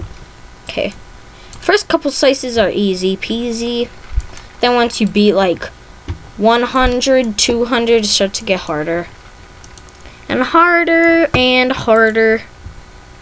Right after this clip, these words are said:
And harder and harder and harder. Which isn't good. Yeah, yeah. I'll slice every last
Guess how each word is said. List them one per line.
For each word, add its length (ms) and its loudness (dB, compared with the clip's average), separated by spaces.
And 120 0
harder 260 4
and 180 0
harder 280 0
and 180 -6
harder. 600 2
Which 200 -6
isn't 320 -4
good. 240 -4
Yeah, 460 -2
yeah. 560 -2
I'll 80 -10
slice 760 -4
every 540 -2
last 560 -2